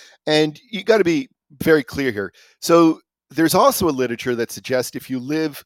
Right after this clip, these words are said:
within a mile or so, let's say, of a wind farm, that property values actually might decrease once you have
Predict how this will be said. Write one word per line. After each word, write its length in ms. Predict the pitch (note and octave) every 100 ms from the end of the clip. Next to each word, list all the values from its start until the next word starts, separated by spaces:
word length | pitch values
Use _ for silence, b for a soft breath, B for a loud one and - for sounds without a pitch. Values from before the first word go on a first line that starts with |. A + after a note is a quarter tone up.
| _
within 300 | B2 A#2+ C#3
a 60 | B2
mile 520 | G#2+ G#2+ C3 C3 A#2+
or 100 | G2+
so, 260 | - G#2+ F#2
let's 240 | G2 -
say, 140 | G#2+ G2
of 100 | F#2+
a 40 |
wind 240 | F2+ G2+
farm, 280 | - F#2 G2
that 120 | G#2
property 320 | - D3 C#3+ A#2
values 320 | A#2+ A#2+ A2
actually 300 | A2 - A2
might 240 | G#2 G2
decrease 480 | - A#2 - D#2 - -
once 180 | G#2 -
you 80 |
have 320 | F2+ G#2 F#2+